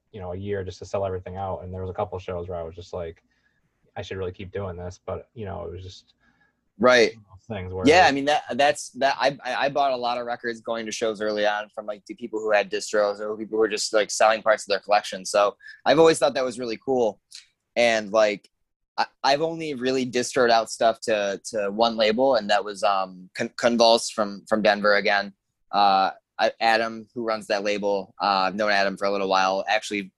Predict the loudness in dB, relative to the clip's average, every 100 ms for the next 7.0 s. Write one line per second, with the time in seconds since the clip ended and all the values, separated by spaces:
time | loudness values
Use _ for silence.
0 | -4 2 4 4 2 -2 0 4 6 4
1 | 2 -2 -6 -10 -2 2 2 0 _ _
2 | _ _ _ _ _ _ -2 2 2 4
3 | 4 6 4 0 _ _ _ _ _ _
4 | _ _ 2 6 6 2 -12 -12 -10 -8
5 | -4 0 0 0 -4 -4 -2 -2 -2 0
6 | 0 2 4 4 4 4 4 2 2 0